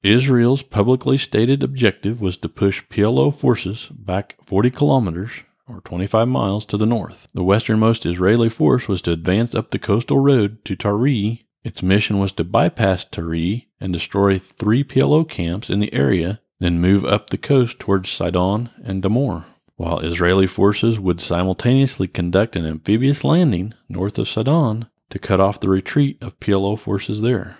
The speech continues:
In the center, two divisions were to advance both north and south of the high ground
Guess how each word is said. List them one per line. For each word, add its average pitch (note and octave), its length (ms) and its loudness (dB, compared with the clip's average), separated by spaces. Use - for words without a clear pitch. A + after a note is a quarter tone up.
In F2+ 140 -2
the E2+ 60 0
center, F#2+ 600 -2
two B2 180 2
divisions B2+ 680 2
were F#2+ 140 -2
to F#2 140 0
advance F#2 420 0
both F2 320 0
north G2+ 340 2
and G#2 160 -4
south - 600 -2
of F#2+ 140 -12
the - 100 -4
high A2 320 0
ground A#2 600 0